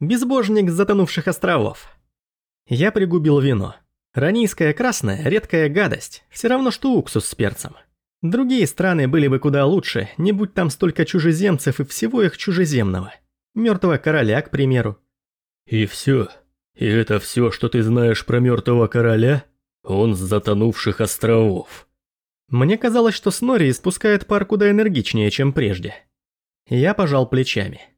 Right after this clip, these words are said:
Speaker 1: Зачем какому-то британцу посылать за нами чудовище? Откуда он вообще знает?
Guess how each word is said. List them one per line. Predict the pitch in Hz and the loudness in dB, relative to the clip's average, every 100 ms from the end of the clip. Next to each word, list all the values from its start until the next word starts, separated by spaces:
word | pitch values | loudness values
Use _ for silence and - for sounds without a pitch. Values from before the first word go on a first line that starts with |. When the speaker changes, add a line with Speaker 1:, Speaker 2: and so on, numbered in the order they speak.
| _ _ _ | _ _ _
Speaker 1:
Зачем | 196 285 - 269 165 | -2 0 0 0 0
какому-то | 156 175 156 151 | 0 0 0 0
британцу | 151 202 311 285 185 110 | 0 -2 0 -2 0 -2
посылать | 202 - 277 220 | -2 0 0 2
за | 185 | 2
нами | 208 196 | 2 0
чудовище? | 190 214 127 98 - - - _ _ - | 0 0 0 -2 -6 -12 -16 _ _ -6
Откуда | 233 - - 302 302 | -4 -4 0 2 2
он | 294 | 2
вообще | 311 - 180 | -2 -2 -2
знает? | 117 135 120 95 - | 0 0 0 -2 -6